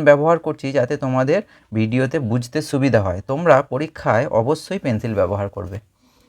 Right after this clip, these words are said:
বেশ, তাহলে আমি এখানে কি করব, প্রথমে যে খসড়াটি তৈরি করেছিলাম আমি এবি বাহুটাকে নিচে নিয়ে নেব। তাহলে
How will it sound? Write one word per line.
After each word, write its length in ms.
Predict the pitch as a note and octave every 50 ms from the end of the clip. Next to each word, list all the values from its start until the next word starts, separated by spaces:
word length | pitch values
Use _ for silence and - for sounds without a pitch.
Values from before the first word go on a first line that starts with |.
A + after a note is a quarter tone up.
| _ _ _ _ _ _ - - _ _ -
বেশ, 180 | A2 A#2+ C3 C3 -
তাহলে 220 | - C#3 C3 C#3+ D3 C3+
আমি 120 | C#3 F3 F3+ E3
এখানে 220 | D#3+ - F#3 F#3 F#3
কি 120 | - F#3+ F#3
করব, 220 | - F#3 F3+ F3 G#3 G#3 -
প্রথমে 400 | - D3 C#3 - - F#3 D#3 C#3 D#3 G#3+ - _ _ _ _ _ _ _ _ _ _ _ _ _ _ _ _ - - - _ _ -
যে 100 | C3+ D#3 D3 -
খসড়াটি 440 | - D3 D3 D3+ D#3 D#3+ E3 E3 F3
তৈরি 260 | - D#3 D3+ D3+ E3
করেছিলাম 360 | D#3 - D#3+ D#3 - D3+ F#3 F#3
আমি 160 | D#3+ D#3+ F#3 - -
এবি 280 | C3+ C#3 D3 C#3+ F3 E3+
বাহুটাকে 460 | D3+ D#3 C#3+ D3 D3 C#3 D3 D3+ G3+ G3+ E3+ -
নিচে 200 | A#2 - - B2+
নিয়ে 200 | A2 G#2 G#2 G#2
নেব। 140 | G2+ G2 F#2+ G2+ - _ _ _ _ _ _ -
তাহলে 240 | B2 B2 C3+ C#3+